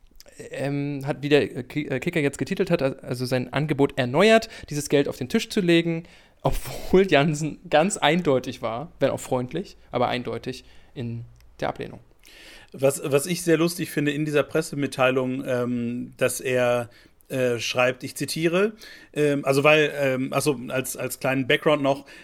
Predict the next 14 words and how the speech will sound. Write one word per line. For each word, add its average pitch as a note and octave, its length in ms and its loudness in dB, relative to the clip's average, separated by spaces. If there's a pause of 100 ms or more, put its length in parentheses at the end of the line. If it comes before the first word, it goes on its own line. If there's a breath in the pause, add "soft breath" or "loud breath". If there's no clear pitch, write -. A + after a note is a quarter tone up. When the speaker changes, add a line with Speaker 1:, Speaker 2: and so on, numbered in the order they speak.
Speaker 2:
der, C3 640 2
ähm, B2 640 -2
Trikotsponsor, C3 1000 2
äh, A#2+ 140 -6
vom A#2 320 -4
H A#2 80 -2
S A#2 140 -6
V, C#3 180 4
Hanse B2+ 220 -2
Merkur, C#3+ 500 2
hat, C3+ 400 -2
äh, C3+ 140 -4
dreiundzwanzig C#3 580 -2
Millionen C3 640 -2